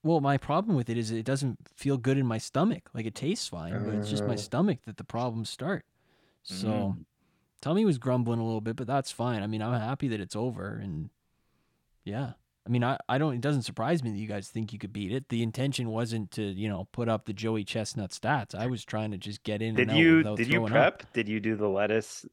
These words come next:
Speaker 3: or the, like,
Speaker 2: Salad?
Speaker 3: salad the day before, lots of water, any prep?
Speaker 1: Sounded great in theory, but the practicality, I just didn't have, uh, the, the ambition to follow through there.
Speaker 3: Mm.
Speaker 2: Well, I'm glad it took a decent amount of time 'cause I enjoyed the, uh,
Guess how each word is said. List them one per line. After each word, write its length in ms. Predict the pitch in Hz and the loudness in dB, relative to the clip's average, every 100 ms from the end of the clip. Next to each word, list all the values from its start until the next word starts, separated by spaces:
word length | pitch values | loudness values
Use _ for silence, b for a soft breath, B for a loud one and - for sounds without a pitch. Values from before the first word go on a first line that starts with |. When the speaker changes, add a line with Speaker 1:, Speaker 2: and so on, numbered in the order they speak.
| - | -4
Speaker 3:
or 180 | 101 98 | -2 0
the, 400 | 95 90 87 87 _ _ - | 0 0 -2 -6 _ _ -10
like, 380 | 85 - - - | -8 -8 -12 -6
Speaker 2:
Salad? 520 | 104 101 104 123 - _ _ - | 4 8 8 6 0 _ _ -10
Speaker 3:
salad 600 | - 95 101 107 95 92 | 0 2 4 2 -2 -6
the 100 | 95 | -2
day 180 | 98 | 0
before, 640 | 95 92 - 87 90 92 90 | -2 -4 -4 -2 0 0 0
lots 280 | 85 82 | -2 -6
of 80 | 87 | -8
water, 800 | 80 85 85 85 82 82 85 101 - | -6 -6 -4 -6 -6 -8 -10 -16 -16
any 160 | 90 90 | -12 -12
prep? 200 | - 87 | -6 0
Speaker 1:
Sounded 340 | 156 165 147 | 2 4 2
great 260 | 120 135 127 | 4 4 4
in 80 | 117 | 2
theory, 340 | - 123 113 | 2 2 2
but 240 | 110 104 - | 2 -2 -4
the 140 | 110 | -6
practicality, 800 | 101 131 110 107 104 107 98 98 | -4 -2 -2 -4 -2 0 0 -2
I 100 | 95 | -6
just 240 | 98 95 - | -6 -8 -6
didn't 200 | 92 90 | -6 -6
have, 320 | 90 90 - | -8 -10 -12
uh, 280 | 87 78 71 | -10 -8 -8
the, 220 | 76 78 - | -10 -12 -12
the 220 | 120 117 | -4 -2
ambition 460 | 107 107 107 98 98 | 0 -2 -2 -4 -6
to 60 | |
follow 300 | 98 98 87 | -4 -4 -4
through 280 | 95 - 92 | -6 -8 -8
there. 160 | 76 98 | -6 -6
Speaker 3:
Mm. 260 | 92 82 - _ _ b b b | -6 -10 -16 _ _ b b b
Speaker 2:
Well, 120 | - 147 | 10 10
I'm 80 | 214 | 12
glad 240 | 135 127 | 12 12
it 80 | 123 | 10
took 200 | 123 117 | 4 4
a 60 | 113 | 4
decent 280 | 113 104 | 2 0
amount 200 | 110 104 | 2 2
of 40 | - | 2
time 200 | 98 98 | 0 0
'cause 160 | - | 4
I 100 | 113 | 6
enjoyed 500 | 117 110 110 107 104 | 6 8 8 8 8
the, 220 | 104 101 92 | 2 2 4
uh, 180 | 95 | 2